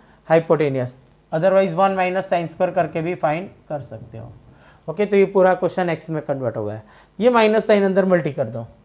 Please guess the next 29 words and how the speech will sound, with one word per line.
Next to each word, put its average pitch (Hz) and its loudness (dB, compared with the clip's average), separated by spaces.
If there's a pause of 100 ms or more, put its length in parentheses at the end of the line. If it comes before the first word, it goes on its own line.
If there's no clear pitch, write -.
(240)
that 143 -8
is 139 -14
final 180 -2
answer 175 0 (640)
टू 185 0
एक्स 185 0
स्क्वायर 170 2 (220)
minus 165 -2 (160)
one 156 4 (840)
into 175 -6
sine 175 0
inverse 170 -4
x 147 -2 (680)
divide 156 2
by 165 6 (120)
four 113 -6 (1040)
plus 180 4 (280)
x 151 -6 (100)
by 180 8 (180)
four 147 -2 (440)
under 160 0
root 175 -2
of 139 4 (400)
one 165 0
minus 151 -6
एक्स 165 -14
स्क्वायर 139 -4 (540)
plus 180 4 (380)
c। 110 -10